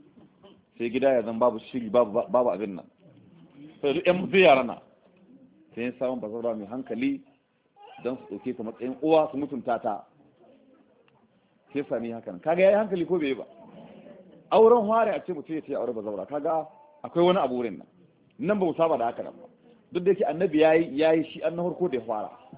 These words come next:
Ko ba haka ba? Amma mutanen mu na al'adar su ta haka. To, kun gani idan kuka diba za ku ga, wato, ana son mutum in aka bar mai yaro riƙo,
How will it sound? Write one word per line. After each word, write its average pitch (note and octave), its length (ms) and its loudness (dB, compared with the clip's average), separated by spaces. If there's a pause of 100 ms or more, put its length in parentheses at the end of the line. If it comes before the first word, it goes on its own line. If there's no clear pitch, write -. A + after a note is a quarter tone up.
(680)
Ko E3+ 100 -4
ba D#3+ 120 2
haka C3+ 200 -2
ba? F#2+ 140 -6 (500)
Amma D3 180 -2
mutanen D#3+ 340 -4
mu C#3 80 -6
na C#3+ 80 -4
al'adar B2 280 -6
su - 100 -20
ta G#2+ 100 -14
haka. F#2 180 -14 (600)
To, - 80 -20
kun G3+ 200 -6
gani G#3+ 240 0
idan E3+ 220 -4
kuka D#3 100 -4
diba C#3+ 260 -4
za C3+ 100 -2
ku A2 120 -14
ga, - 140 -14 (1080)
wato, - 340 -6
ana E3+ 280 -8
son B2+ 140 -10
mutum A2+ 420 -12 (760)
in D#3 160 -8 (100)
aka D3+ 240 -12
bar A2 200 -6
mai A2+ 340 -8 (300)
yaro A#2+ 480 -4 (420)
riƙo, G#2 320 -10